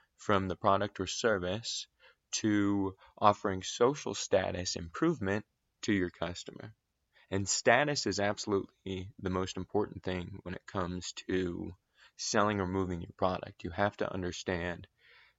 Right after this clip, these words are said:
the desire of the status that your customer wants to achieve. Some people wanna stay the same, some people wanna move down, some people wanna move up. And understand, at the end of the day, we are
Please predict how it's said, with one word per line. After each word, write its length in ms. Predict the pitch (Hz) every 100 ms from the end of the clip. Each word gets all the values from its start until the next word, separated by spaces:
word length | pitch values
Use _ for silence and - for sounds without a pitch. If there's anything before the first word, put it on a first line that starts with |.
| _ _ _ _
the 160 | 101 104
desire 800 | 95 87 90 95 113 139 135 127 _ _ -
of 240 | 110 127
the 120 | 107
status 460 | 101 - 98 98 95
that 120 | -
your 120 | 98
customer 460 | 92 98 92 - 90
wants 320 | 87 90 92
to 120 | - 85
achieve. 520 | - - 98 - - _ _ _ -
Some 240 | - 95
people 260 | 113 113 110
wanna 200 | 104 98
stay 240 | - 95
the 80 | 90
same, 360 | - 123 143
some 220 | 143 98 92
people 280 | 98 -
wanna 180 | 90 90
move 260 | 87 87 -
down, 300 | 92 101 127
some 220 | - 104
people 260 | - - 98
wanna 140 | 95
move 260 | 90 90 90
up. 240 | - - - _ _ _ _ -
And 160 | 98
understand, 800 | 87 113 117 - 110 104 95 95 - _ _ _ -
at 160 | 101 -
the 120 | 98
end 120 | 113
of 80 | 110
the 80 | 95
day, 240 | 110 110
we 220 | 95 95
are 380 | 90 87 87 87